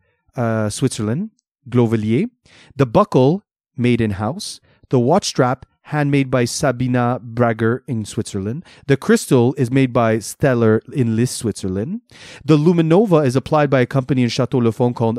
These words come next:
Monico. Um, every single piece, the crown, the lume, the, everything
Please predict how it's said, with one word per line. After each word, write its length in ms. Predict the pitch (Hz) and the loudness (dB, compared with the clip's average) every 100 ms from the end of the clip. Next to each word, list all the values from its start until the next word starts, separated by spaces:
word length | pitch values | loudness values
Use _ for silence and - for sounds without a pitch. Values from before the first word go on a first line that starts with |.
| 107 | -4
Monico. 680 | 123 143 117 - 110 151 233 _ _ - - - - | -2 0 -2 -4 -4 -4 -12 _ _ -20 -20 -20 -6
Um, 440 | 139 135 131 131 _ _ _ _ | -2 0 -2 -4 _ _ _ _
every 300 | - 233 220 | -2 0 2
single 460 | 254 - 233 233 220 | 0 0 0 2 0
piece, 640 | - - 226 139 - - - | 0 0 2 2 -6 -14 -10
the 80 | 127 | -10
crown, 460 | - 226 208 160 | -2 0 0 -2
the 80 | 117 | -4
lume, 460 | 120 170 220 196 143 | 0 4 4 4 0
the, 120 | - | 0
everything 500 | 214 226 175 139 131 | 2 2 2 2 -2